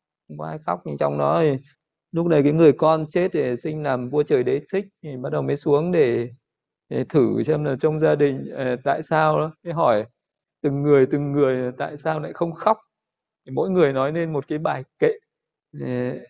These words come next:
thể hiện ra cái sự, à, tự tại trước cái chết của mình, à, trước cái chết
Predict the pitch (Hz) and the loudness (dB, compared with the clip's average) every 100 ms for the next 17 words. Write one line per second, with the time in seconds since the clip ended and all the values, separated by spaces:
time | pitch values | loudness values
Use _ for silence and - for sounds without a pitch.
0 | _ 143 113 131 - 151 151 156 139 147 | _ -2 2 2 2 4 4 4 2 2
1 | 170 147 - 127 123 123 123 120 120 127 | 0 0 2 4 6 6 6 2 -2 -2
2 | 180 185 - 170 156 - _ - 196 190 | -4 -4 -4 -4 -4 -16 _ -8 -6 -2
3 | 156 - 202 208 - 135 135 135 _ _ | -2 0 -2 -2 -8 -8 -8 -10 _ _
4 | _ _ _ _ _ - 123 123 120 175 | _ _ _ _ _ -4 2 2 4 2
5 | - 147 - 196 | 2 -2 0 -2